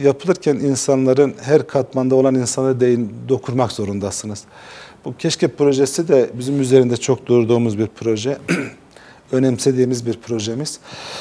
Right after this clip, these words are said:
<clears throat> Keşke projesi ile ilgili, e, her yıl, yılbaşından sonra, e, yaptığımız bir çalışma ile, okullarda yaptığımız bir çalışma ile özellikle, e, belirli yaşlardaki,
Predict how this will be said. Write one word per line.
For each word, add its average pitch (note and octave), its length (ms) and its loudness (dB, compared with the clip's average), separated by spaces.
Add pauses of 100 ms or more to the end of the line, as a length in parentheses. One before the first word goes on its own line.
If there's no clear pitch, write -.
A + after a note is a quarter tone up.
(280)
<clears throat> C4+ 100 10 (1600)
Keşke - 340 4
projesi D3 580 2 (120)
ile C#3 260 4
ilgili, C#3 340 4
e, C#3 300 2 (1000)
her D3+ 200 8
yıl, C3 320 2
yılbaşından C#3 640 0
sonra, B2 480 -6 (880)
e, C3 60 -6 (480)
yaptığımız C#3+ 540 0
bir C3 120 6
çalışma C3+ 540 2
ile, A2+ 100 0
okullarda B2+ 520 2
yaptığımız A2 480 2
bir A2 80 -2
çalışma A2 520 -4
ile A#2+ 240 -4 (580)
özellikle, C3+ 720 0
e, A#2 720 -4
belirli C3 340 2
yaşlardaki, A#2+ 720 -2